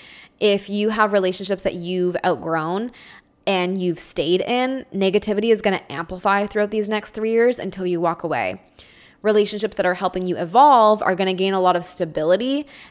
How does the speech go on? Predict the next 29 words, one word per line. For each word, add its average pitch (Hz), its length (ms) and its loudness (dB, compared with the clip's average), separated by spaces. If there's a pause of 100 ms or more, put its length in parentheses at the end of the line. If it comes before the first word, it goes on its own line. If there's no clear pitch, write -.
(120)
and 196 220 2
are 190 180 0
gonna 208 220 2
ask 185 260 -2
you 208 80 -2
to 196 60 2
get 185 160 0
to 190 100 -10
know 180 140 0
yourself 170 500 0
on 180 80 -2
a 175 60 -2
deeper 170 320 -4
lev-, 156 260 -2 (120)
level 180 380 2
so 233 120 -8
that 170 100 -2
you 190 80 -4
can 185 140 -4
show 170 240 -2
up 156 120 0
more 170 180 -6
fully 156 680 -6
and 175 180 -4
more 165 140 -4
deeply 156 420 -8
in 160 80 -6
your 156 120 -8
relationships. - 920 -8